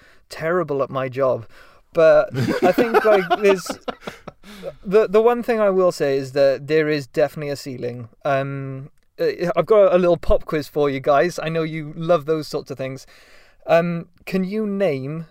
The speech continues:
Speaker 1: the two teams that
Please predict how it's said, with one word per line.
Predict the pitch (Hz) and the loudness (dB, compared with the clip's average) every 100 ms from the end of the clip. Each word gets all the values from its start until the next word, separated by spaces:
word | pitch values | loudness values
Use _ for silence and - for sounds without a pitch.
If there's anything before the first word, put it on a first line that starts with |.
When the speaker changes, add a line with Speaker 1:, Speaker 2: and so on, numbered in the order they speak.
| - | -14
Speaker 1:
the | 151 | -12
two | 156 - - 220 | -10 -10 -8 -8
teams | 202 - 233 160 131 131 139 - - _ - - | -8 -12 -10 -10 -10 -12 -14 -16 -20 _ -20 -8
that | 156 165 156 147 | 0 2 2 0